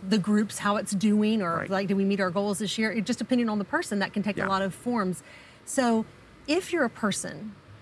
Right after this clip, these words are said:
Speaker 1: that is, you're, you're realizing, "Okay, I'm over-identifying with a group and I need to isolate my emotions," can you give a te-, really quick technique where they could do that?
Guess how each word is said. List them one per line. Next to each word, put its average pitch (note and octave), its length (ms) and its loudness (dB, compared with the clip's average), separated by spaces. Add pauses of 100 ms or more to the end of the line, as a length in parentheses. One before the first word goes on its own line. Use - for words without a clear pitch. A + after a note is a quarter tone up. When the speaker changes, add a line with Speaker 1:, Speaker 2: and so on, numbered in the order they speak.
(200)
Speaker 1:
that G3+ 280 2 (520)
is, A3 320 0
you're, A3 160 2
you're G#3+ 240 2
realizing, G3 680 2
"Okay, G3+ 220 0
I'm G3 180 2
over-identifying G#3+ 960 2
with F#3+ 160 -2
a G3+ 40 0
group F#3 480 0
and G3 140 -4
I G3 100 2
need G#3+ 220 2
to F#3+ 240 0 (380)
isolate G#3 500 2
my G3 260 2
emotions," F#3+ 800 -2
can A#3 140 4
you A3+ 60 4
give B3+ 240 0 (120)
a A3 80 -2
te-, A#3 240 -2 (120)
really B3 180 4
quick - 340 -4
technique G3 540 -2
where G3+ 140 -4
they F#3 180 -4
could F3 180 -4
do F3 120 -2
that? D2 240 -8